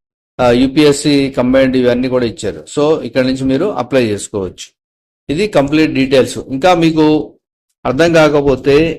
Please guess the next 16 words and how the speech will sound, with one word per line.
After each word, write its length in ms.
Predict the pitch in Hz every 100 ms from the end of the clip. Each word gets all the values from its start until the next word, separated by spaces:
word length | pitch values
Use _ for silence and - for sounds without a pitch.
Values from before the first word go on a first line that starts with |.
| 120
ఇక్కడ 180 | 143 135 131
మీరు 120 | 127 123
ఇంకా 180 | 147 147 - _ -
చూడ-, 280 | 143 139 135 -
చెక్ 180 | 131 -
చేసుకోవచ్చు. 600 | 143 - 135 117 107 156 - _ _ _ _ _ _ _ _ _ _ _ _ 139
ఈ 20 | 143
వెబ్‌సైట్‌లోకి 540 | 139 131 170 165 160 151
వెళ్ళండి, 320 | 135 117 117 127
ఇదే 120 | 156 175
వెబ్‌సైట్‌లో 420 | 165 165 151 147 135
ఉన్నాం 160 | 139 113
మనం, 180 | 110 196 254 - _ _ _ _ _ _ _ _ -
కావాలంటే 400 | 117 123 127 127 147
మీరు 120 | 131
కూడా 120 | 139